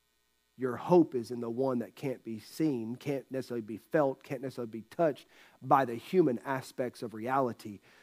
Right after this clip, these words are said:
but it can through the spiritual aspects of truth. You know He's there. You know you hear Him.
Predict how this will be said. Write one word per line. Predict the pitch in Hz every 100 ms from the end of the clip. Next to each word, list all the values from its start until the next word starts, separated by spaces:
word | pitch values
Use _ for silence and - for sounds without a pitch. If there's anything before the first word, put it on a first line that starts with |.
| _ -
but | 139
it | 117
can | - 147 139 123
through | 110 113
the | 101
spiritual | - - 156 127 113 120
aspects | 113 - - 98 95
of |
truth. | - - 120 95 - _ _ _
You | 117 123
know | 113 131 135
He's | 135 110
there. | 123 113 113
You | 107 117
know | 117 135
you | 135 123
hear | - 120 117
Him. | 110 107